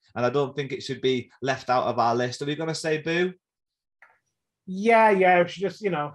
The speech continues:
Speaker 2: stick with a classic.
Speaker 1: Yeah, we'll give Boo to number three. Now, I, I'm gonna nominate at number two, mate. I think I'm gonna nominate, mm, Shall We Sing a Song for You?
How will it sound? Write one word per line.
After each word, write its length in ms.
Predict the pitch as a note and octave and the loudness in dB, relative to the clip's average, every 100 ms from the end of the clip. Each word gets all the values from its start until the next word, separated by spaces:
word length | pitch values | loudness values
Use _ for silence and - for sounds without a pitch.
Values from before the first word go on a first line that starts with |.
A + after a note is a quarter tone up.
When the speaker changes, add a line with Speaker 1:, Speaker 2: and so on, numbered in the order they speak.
| _ | _
Speaker 2:
stick 380 | - - F3+ F#3 | -12 -6 -2 -2
with 80 | |
a 60 | F3+ | -2
classic. 680 | - E3+ - E3 D3+ - - _ _ _ _ | -2 -4 -2 -6 -6 -12 -20 _ _ _ _
Speaker 1:
Yeah, 300 | A#2+ B2+ C3+ | -12 -8 -8
we'll 140 | C3+ | -8
give 260 | C#3+ F#3 - | -6 -6 -4
Boo 220 | F#3+ F#3 | 0 0
to 160 | F#3+ F3+ | 0 -6
number 260 | F3 E3+ | -8 -10
three. 500 | F3 - E3 C#3+ D3 C#3+ | -14 -8 -2 -2 -2 -4
Now, 220 | D#3+ D#3 | -4 -2
I, 360 | D#3 F#3 F#3+ F#3+ - - | 0 2 2 0 -6 -4
I'm 160 | F3+ G3 | -4 0
gonna 160 | G3 | -2
nominate 480 | F#3 F#3 F#3 F3+ F3 | 0 0 0 0 0
at 120 | D3+ D3+ | -2 -4
number 240 | E3 D#3 | -8 -10
two, 340 | - E3 D#3 | -10 -8 -8
mate. 260 | C#3 C3 C3+ | -4 -4 -2
I 400 | C#3+ C#3+ C#3+ C#3+ | -2 -2 -2 -2
think 340 | C#3 C#3 C3+ C#3 | -6 -8 -8 -6
I'm 160 | C3+ | -6
gonna 220 | C3 B2+ | -6 -6
nominate, 560 | B2+ B2+ B2+ B2 B2 - - | -4 -4 -4 -4 -6 -10 -18
mm, 720 | C3+ C3+ C3+ C3 C3+ C3+ C3+ | -16 -14 -16 -16 -18 -18 -16
Shall 240 | - F3 F3 | -2 0 2
We 120 | E3 | 2
Sing 240 | - E3 | 0 -6
a 40 | D#3 | -4
Song 280 | - D3 C#3 | -4 -4 -6
for 140 | C3+ | -6
You? 380 | B2 A2+ A2+ | 0 0 0